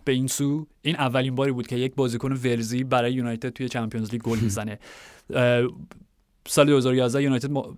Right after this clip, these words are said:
Speaker 1: با، در تساوی یک یک مقابل بنفیکا، اه، گلش رو رایان گیگز زد، تک گل یونایتد رو. و وجه اشتراک این دوتا بازی با اختلاف زمانی نه سال می‌دونی چیه؟
Speaker 2: چیه؟
Speaker 1: یعنی که تو هر دوتا بازی نمانیا ماتیچ از روی نیمکت وارد زمین شد و در هر دوتا بازی یکی از دو قلوهای داسیلوا در ترکیب اولیه تیمشون بوده.
Speaker 2: <laughs>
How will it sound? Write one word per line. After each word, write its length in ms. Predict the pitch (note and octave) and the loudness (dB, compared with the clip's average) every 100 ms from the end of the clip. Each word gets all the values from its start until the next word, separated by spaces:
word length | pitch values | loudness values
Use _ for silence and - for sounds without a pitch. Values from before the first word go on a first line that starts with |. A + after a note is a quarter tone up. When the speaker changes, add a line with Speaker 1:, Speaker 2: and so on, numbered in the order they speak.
| _ | _
Speaker 1:
با، 140 | C3 A#2+ | -4 -2
در 300 | A2+ B2 A#2 | -2 -4 -2
تساوی 400 | C#3+ B2 A#2+ B2 | -2 -2 -2 0
یک 360 | C3+ A#2+ - | 0 -2 -2
یک 180 | C3+ - | -4 -2
مقابل 200 | A#2+ A#2 | -2 0
بنفیکا، 640 | B2 A#2+ A2+ A2 A#2 A#2 A#2+ _ _ _ - | 2 0 -2 -2 0 0 -4 _ _ _ -2
اه، 200 | A#2 A2 | 0 0
گلش 220 | B2+ A#2+ | 0 0
رو 100 | C3+ | 0
رایان 280 | B2 A#2+ A2+ | 2 2 2
گیگز 220 | B2+ B2+ | 0 0
زد، 180 | A2+ G#2+ | -2 -2
تک 180 | B2 A2+ | -2 -2
گل 240 | A2+ G#2+ - B2 | -2 -4 -6 -6
یونایتد 360 | A#2 A2 A2+ | -4 -4 -4
رو. 120 | A2+ A2 - - | -4 -6 -10 -8
و 140 | B2+ B2+ | 0 2
وجه 340 | B2+ C#3 - E3 | 4 2 0 0
اشتراک 560 | C#3+ - C3 C3 E3+ - | 0 0 2 0 -2 -4
این 160 | D3 | 0
دوتا 180 | D3+ C#3 | 0 0
بازی 280 | B2 B2 B2+ | 0 0 0
با 140 | C3+ | 0
اختلاف 420 | A#2 - B2+ A#2 | -2 -2 -4 -2
زمانی 380 | C3 B2 A#2 A#2+ | -2 -2 -2 -2
نه 220 | B2 B2 | -2 -2
سال 220 | A2 C3+ B2+ | -2 -2 -2
می‌دونی 220 | B2+ A#2 | 0 -2
چیه؟ 300 | G#2 A2+ B2 | -2 -4 -6
Speaker 2:
چیه؟ 300 | - A2 G#2 A2+ | -8 -10 -8 -6
Speaker 1:
یعنی 100 | A#2+ | -6
که 80 | C3 | -4
تو 180 | C#3+ C3 | -4 -4
هر 200 | - C#3 | 0 0
دوتا 260 | C#3+ C3 | 0 -2
بازی 220 | A#2+ A#2 C3+ | -2 -2 -2
نمانیا 320 | B2 A#2+ A#2+ | -2 -2 -2
ماتیچ 220 | A#2+ B2+ | -4 -4
از 140 | C3 | -4
روی 100 | B2 | -2
نیمکت 400 | C3 A#2 A2+ B2+ | -2 -2 -4 -4
وارد 220 | C#3+ C3+ C3 | 0 0 0
زمین 260 | C3 C3 | 0 -2
شد 260 | B2 C3 B2+ - - - | -2 -4 -4 -12 -12 -4
و 60 | |
در 180 | B2+ B2+ | 0 0
هر 260 | A2+ C#3 C#3 | 0 2 2
دوتا 280 | C#3 C3 A#2 | 0 -2 0
بازی 280 | A#2 A#2 | 0 0
یکی 180 | C3 B2+ | 0 0
از 100 | C#3 | -2
دو 120 | A#2 | -2
قلوهای 520 | A#2 A#2+ A#2 A#2+ B2+ C3 | 0 0 2 2 0 -2
داسیلوا 640 | B2+ A#2 - A#2 A2 A#2+ | -2 -2 0 -2 0 -2
در 140 | A#2 | 0
ترکیب 360 | A2+ A#2 G#2+ A#2+ | -2 -2 -4 -2
اولیه 380 | A#2 A2+ A2+ A2+ | 0 2 2 0
تیمشون 360 | - G#2+ G2+ | -6 -8 -8
بوده. 200 | G#2 A2 | -8 -8
Speaker 2:
<laughs> 40 | F2+ | -8